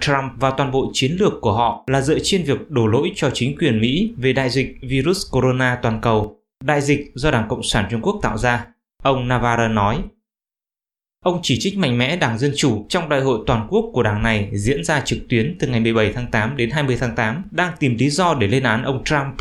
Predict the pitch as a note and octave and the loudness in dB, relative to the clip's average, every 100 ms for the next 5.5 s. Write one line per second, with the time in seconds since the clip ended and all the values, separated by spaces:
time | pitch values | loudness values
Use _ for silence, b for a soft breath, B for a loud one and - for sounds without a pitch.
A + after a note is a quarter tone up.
0 | - A#2+ C3 C3+ B2+ B2+ A2 C3 E3+ G#3+ | -6 -2 0 2 2 0 0 0 0 0
1 | - C#3+ C#3+ C#3+ C3+ A#2+ B2+ C#3 B2+ G#3+ | 0 2 2 2 -2 -4 -2 0 0 0
2 | F#3+ B2 G2+ A#2 - C3+ - A#2 F3+ A3+ | 2 2 2 0 -2 -4 -2 0 2 0
3 | - _ _ _ _ _ _ _ - C#3 | -2 _ _ _ _ _ _ _ -2 0
4 | D3 C#3+ E3+ D3+ - _ _ B2+ F#3+ F#3 | 0 0 -2 -4 -10 _ _ -2 0 0
5 | D3 - C#3 E3+ A3 | -2 -2 0 2 2